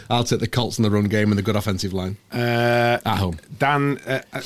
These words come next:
Speaker 2: often says on this podcast, if you can't pick between two teams, pick the team with the best unit. Watch this. Who's got the best unit?
Speaker 1: Oh, God, it's close, you know. I, I, <laughs>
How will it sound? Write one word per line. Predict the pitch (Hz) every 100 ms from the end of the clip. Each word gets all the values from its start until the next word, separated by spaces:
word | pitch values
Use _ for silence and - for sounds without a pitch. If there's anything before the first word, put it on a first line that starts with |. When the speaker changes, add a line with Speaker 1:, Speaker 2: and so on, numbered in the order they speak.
| -
Speaker 2:
often | 147 143 143 135
says | - 131 104 - -
on | 127 120
this | 117
podcast, | - 120 107 - 117 -
if | 120
you | 120
can't | - - 165 160 -
pick | - 139 - - -
between | 120 135 120 117
two | 104 123 107
teams, | - 127 90 95 104 - - _
pick | - 135 -
the | 123
team | 131 120
with | 113 113
the | 110
best | 117 104 -
unit. | 117 101 82 - _
Watch | - 113 -
this. | 107 - - - - _
Who's | 127 117
got | 135
the | 107
best | 127 107
unit? | 127 120 - - - - - _ _ _ _ _ _ - -
Speaker 1:
Oh, | 98
God, | 117
it's | -
close, | - 120 123
you | -
know. | 95 92 - -
I, | - - -
I, |
<laughs> | 143